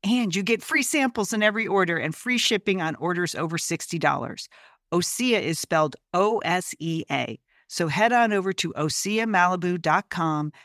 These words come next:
and use code sat sisters for ten percent off.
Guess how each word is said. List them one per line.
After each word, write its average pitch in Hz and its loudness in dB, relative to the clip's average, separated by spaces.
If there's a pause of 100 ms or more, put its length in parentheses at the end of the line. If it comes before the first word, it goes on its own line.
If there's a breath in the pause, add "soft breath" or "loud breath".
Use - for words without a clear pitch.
and 165 -2
use 226 -2
code 202 2
sat 208 6
sisters 208 0
for 170 -4
ten 196 2
percent 190 -2 (120)
off. 151 0